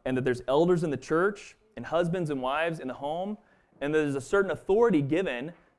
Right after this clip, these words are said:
to roles in that midst. We believe that only men can be elders. We believe that only men were priests in the Old Testament.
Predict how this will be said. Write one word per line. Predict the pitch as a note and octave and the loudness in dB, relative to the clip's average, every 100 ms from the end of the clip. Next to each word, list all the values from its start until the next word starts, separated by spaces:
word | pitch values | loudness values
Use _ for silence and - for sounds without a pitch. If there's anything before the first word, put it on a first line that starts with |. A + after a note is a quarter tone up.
| - | -8
to | G3 F#3+ | -2 0
roles | E3 A3 G#3 D#3+ C#3 | 2 2 2 0 -2
in | D#3+ | -4
that | E3 | -4
midst. | A3 D3+ - - - _ | -2 -4 -6 -16 -20 _
We | A2+ | -6
believe | C3 D#3 D#3+ | 2 2 4
that | E3 | 2
only | F#3 F3+ | 2 0
men | F#3 G3 | 0 0
can | G#3 | 0
be | F3+ F3 | -2 2
elders. | G3 F3 F2+ - - - | 2 0 -4 -10 -20 -12
We | A#2 | -4
believe | C#3 C#3+ D3+ | 0 2 0
that | |
only | C3 D#3 E3+ | -2 -2 -2
men | D#3+ F3 F#3 | -2 0 0
were | F3+ | -2
priests | - G#3 F3 C#3+ | 0 -2 -2 -4
in | |
the | C3 | -2
Old | D3 C#3+ | -2 -2
Testament. | - F3 C3+ A2+ | -2 -4 -6 -8